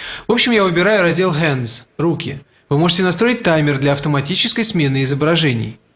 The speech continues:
Я переключаю изображение вручную. Поэтому я ставлю этот параметр на нуле.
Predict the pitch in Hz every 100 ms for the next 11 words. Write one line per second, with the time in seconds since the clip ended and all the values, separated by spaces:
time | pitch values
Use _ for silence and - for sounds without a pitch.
0 | _ _ _ _ _ _ _ _ _ -
1 | 170 254 277 254 233 233 226 214 156 135
2 | 147 139 170 220 220 202 147 160 147 127
3 | 110 104 120 _ _ _ _ _ _ -
4 | 214 269 247 208 214 214 196 180 170 196
5 | 233 190 160 170 175 160 117